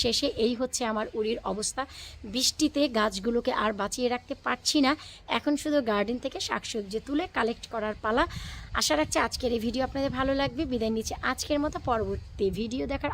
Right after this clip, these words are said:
আমন্ত্রণ জানিয়ে আল্লাহ হাফিজ বলার আগে আমি আবারও আরেকবার আমার এই সিমের সৌন্দর্যটি আপনাদের সাথে একটু শেয়ার করতে চাচ্ছি, যেন আল্লাহ হাফিজ বলার পর পর আপনাদের চোখে এই সৌন্দর্যটি টিকে থাকে।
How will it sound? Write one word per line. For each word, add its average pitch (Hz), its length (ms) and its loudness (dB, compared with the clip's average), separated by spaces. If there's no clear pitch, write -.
আমন্ত্রণ 277 500 2
জানিয়ে 285 400 4
আল্লাহ 269 240 -2
হাফিজ 320 320 -6
বলার 254 300 -2
আগে 233 300 -4
আমি 233 240 -4
আবারও 226 400 -6
আরেকবার 214 560 -6
আমার 202 340 -10
এই 208 240 -4
সিমের 277 360 -10
সৌন্দর্যটি 247 720 -8
আপনাদের 214 440 -10
সাথে - 260 -12
একটু 294 280 -10
শেয়ার 262 360 -8
করতে 262 240 -14
চাচ্ছি, 254 360 -8
যেন 247 180 -2
আল্লাহ 240 320 -4
হাফিজ 262 300 -10
বলার 226 300 -4
পর 233 140 -4
পর 311 120 -4
আপনাদের 226 520 -6
চোখে 294 320 -4
এই 247 100 -6
সৌন্দর্যটি 254 840 -4
টিকে 262 240 -10
থাকে। 165 300 -16